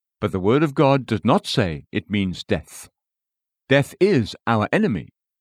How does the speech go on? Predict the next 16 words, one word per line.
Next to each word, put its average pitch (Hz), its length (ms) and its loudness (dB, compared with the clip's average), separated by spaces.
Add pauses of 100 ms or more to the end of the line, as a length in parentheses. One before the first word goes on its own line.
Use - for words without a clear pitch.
(200)
but 95 100 -2
our 95 200 0
Lord 131 320 4
has 117 200 0
the 107 100 -6
keys 170 640 -2
of 101 180 -6
death. - 440 -6 (760)
He 127 100 4
has 123 140 0
conquered 117 420 -2
death, - 420 0 (320)
hell, 156 420 0 (140)
and 127 180 0
the 120 40 2
grave, 143 640 -2